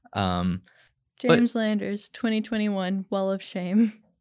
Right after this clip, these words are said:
Speaker 1: You know what? I'm proud of that, that phrase. I have coined a new phrase. But anyway, um, yeah, acknowledge your awkwardness. Run with it. It can create humor. It can make you funnier if you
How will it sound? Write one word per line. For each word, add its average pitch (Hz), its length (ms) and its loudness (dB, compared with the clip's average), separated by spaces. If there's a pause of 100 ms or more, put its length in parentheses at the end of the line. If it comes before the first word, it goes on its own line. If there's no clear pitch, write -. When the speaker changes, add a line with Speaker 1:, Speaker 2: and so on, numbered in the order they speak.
(400)
Speaker 1:
You 127 120 2
know 139 100 4
what? 147 300 6
I'm 127 180 2
proud 117 300 0
of 107 160 -2
that, 95 340 2
that 101 160 0
phrase. 90 320 -2
I 92 120 2
have 113 140 0
coined 107 300 -2
a - 20 2
new 95 160 2
phrase. 92 420 -6 (160)
But 98 180 0
anyway, 92 360 -2 (380)
um, 101 240 2
yeah, 127 300 0 (200)
acknowledge 123 440 0
your 135 300 0 (180)
awkwardness. 104 640 -2
Run 117 220 0
with 113 200 0
it. 95 220 -2 (320)
It 113 160 2
can 147 320 2
create 131 480 0
humor. 127 320 0
It 107 180 0
can 135 240 0
make 131 220 -2
you 127 80 2
funnier 120 420 2
if - 240 -2
you 110 220 -2